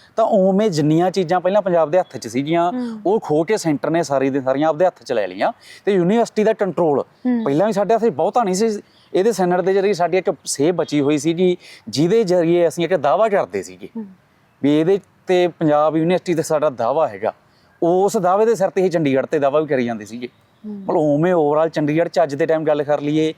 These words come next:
Speaker 1: ਤਾਂ ਪੰਜਾਬ ਦਾ ਕੁਛ ਵੀ ਨਹੀਂ ਬਚਿਆ।
Speaker 2: ਹੂੰ।
Speaker 1: ਮਤਲਬ
Speaker 2: ਚੰਡੀਗੜ੍ਹ
Speaker 1: ਚ-,
Speaker 2: ਦੇ ਵਿੱਚ।
Speaker 1: ਸਾਡੇ ਤੋਂ ਪਹਿਲਾਂ ਚੰਡੀਗੜ੍ਹ ਖੋਹ ਕੇ ਲੈ ਗਏ, ਅਹ,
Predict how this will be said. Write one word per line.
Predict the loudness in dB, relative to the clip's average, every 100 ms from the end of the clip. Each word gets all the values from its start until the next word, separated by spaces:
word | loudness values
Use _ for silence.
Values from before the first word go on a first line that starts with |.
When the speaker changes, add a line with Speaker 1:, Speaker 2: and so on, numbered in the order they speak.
| -12 -18 -4
Speaker 1:
ਤਾਂ | -4
ਪੰਜਾਬ | -2 -2 0 2 0 0
ਦਾ | 2 4 2 -2 -20 -8
ਕੁਛ | -6 0
ਵੀ | 0
ਨਹੀਂ | 2
ਬਚਿਆ। | 0 -4 -14 _ _ -6
Speaker 2:
ਹੂੰ। | -4
Speaker 1:
ਮਤਲਬ | -4 -10 _ _ _ _ _ _ _ -6 -2
Speaker 2:
ਚੰਡੀਗੜ੍ਹ | 0 0 0
Speaker 1:
ਚ-, | 0
Speaker 2:
ਦੇ | -2
ਵਿੱਚ। | -2
Speaker 1:
ਸਾਡੇ | -2 0 0
ਤੋਂ | 0 0 0
ਪਹਿਲਾਂ | -2 -2
ਚੰਡੀਗੜ੍ਹ | -2 -2 0 0 -2
ਖੋਹ | -2 -2
ਕੇ | 0
ਲੈ | 0 0
ਗਏ, | 2 0 -2
ਅਹ, | -6 -20 -4 0 0